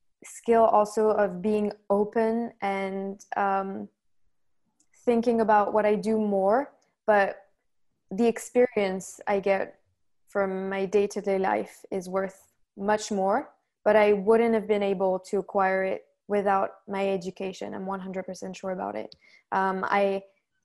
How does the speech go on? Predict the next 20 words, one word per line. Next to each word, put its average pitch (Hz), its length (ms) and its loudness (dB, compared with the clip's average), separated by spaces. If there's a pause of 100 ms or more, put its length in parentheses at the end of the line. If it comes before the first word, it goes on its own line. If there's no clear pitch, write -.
even 226 260 0
though 240 100 6
sometimes 226 400 -2
I'm, 196 280 2
I'm 202 240 0
lost 196 520 0
and, 196 280 -4
um, 190 460 -4 (520)
I 208 80 2
don't 214 400 0
know 208 280 2
things, 269 580 -6 (100)
um, 196 380 -4 (920)
I've 220 200 6
learned 233 280 4
how 220 300 2 (140)
to, 196 340 2 (680)
uh, 185 360 0 (1700)
how 202 160 0
to 185 600 -6